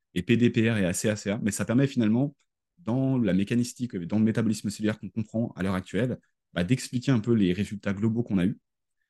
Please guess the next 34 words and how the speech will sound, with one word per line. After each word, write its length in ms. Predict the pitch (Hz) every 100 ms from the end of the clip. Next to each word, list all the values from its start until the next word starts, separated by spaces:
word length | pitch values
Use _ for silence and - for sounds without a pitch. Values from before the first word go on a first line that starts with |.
| _
Et 60 | -
ce 60 | -
qui 40 |
était 140 | 123
assez 200 | 127 139 160 139
contre-intuitif, 680 | 143 135 - - 160 - _
c'est 200 | - 107
que 280 | 120 131 139 - _ _ _ _ _ 101
on 40 |
s'attendait 380 | - 131 143 147
plutôt 240 | 131 147
à 40 | 131
avoir 220 | 117 117
une 140 | 101
baisse 180 | 92 123
de 80 | 101
l'expression 360 | 98 - - 113
des 80 |
mitochondries 440 | 101 95 - 101 107
et 20 |
de 40 |
la 60 | 90
chaîne 180 | - 95
respiratoire, 480 | 90 92 85 135 117
et 60 |
on 60 | 92
s'est 140 | -
aperçu 280 | 87 92 -
qu'en 100 | 98
fait, 160 | 120 107
on 80 |
avait 120 | 90 101
une 120 | 95
surexpression 880 | - - 135 123 - 120 - 127